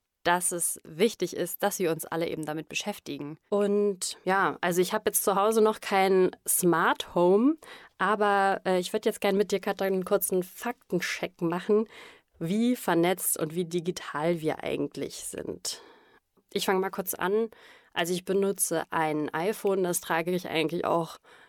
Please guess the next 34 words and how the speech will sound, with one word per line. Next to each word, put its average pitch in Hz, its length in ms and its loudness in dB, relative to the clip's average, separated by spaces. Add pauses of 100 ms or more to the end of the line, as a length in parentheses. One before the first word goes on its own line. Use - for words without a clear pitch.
(280)
immer 214 220 4
mit 202 200 2
mir 185 120 4
rum 220 300 6
und 185 280 -2 (240)
ich - 180 -8
glaube, 208 400 2
ich - 160 -2
hab 202 160 -6
das, 190 260 -4
seitdem 180 480 -2
ich 202 160 -4
das - 280 -12
habe, 208 420 0 (400)
noch 180 240 -2
nie 233 420 4 (300)
richtig 180 440 -2
ausgeschaltet. 156 840 -2
Also 151 180 -6
es - 160 -8
war 156 180 -4
immer 220 420 -2
an. 165 300 -2 (680)
Das, - 220 -6 (200)
ja, - 100 -2 (120)
find, 190 240 0
fand 196 400 -2
ich 185 100 -2
auch 175 80 -4
schon - 160 -2
mal 165 60 2
eine 175 160 0
krasse 202 340 -2
Erkenntnis. 175 680 -2